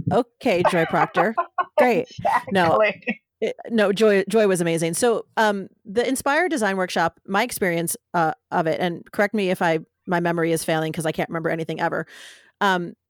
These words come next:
Speaker 1: there was a, there, we started with a day of education.
Speaker 2: Mm-hmm.
Speaker 1: And then we did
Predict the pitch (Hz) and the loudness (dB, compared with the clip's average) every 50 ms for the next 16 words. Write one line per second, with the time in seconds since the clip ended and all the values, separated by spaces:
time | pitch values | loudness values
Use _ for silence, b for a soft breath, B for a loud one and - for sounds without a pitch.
0 | _ - 196 226 226 220 196 233 - - 220 233 226 226 233 208 220 269 254 - | _ 0 2 2 2 4 2 0 0 0 0 0 2 2 2 2 2 0 0 0
1 | - 262 262 269 339 277 269 262 262 226 185 214 196 214 220 214 220 226 254 - | 2 0 2 2 0 -2 0 0 0 0 2 2 2 2 2 0 -2 -2 -2 -2
2 | 220 165 160 - 165 165 170 220 220 - _ _ _ _ _ - - 240 208 220 | 0 -2 0 -2 -2 -4 -4 -6 -8 -10 _ _ _ _ _ 0 2 4 4 6
3 | 233 285 370 - _ _ _ _ _ _ _ _ _ _ _ _ _ _ _ _ | 4 4 2 -2 _ _ _ _ _ _ _ _ _ _ _ _ _ _ _ _
4 | - 208 208 202 208 214 226 240 208 185 220 220 214 214 196 196 | -2 0 0 0 0 0 -2 -2 -2 0 2 2 2 2 0 -2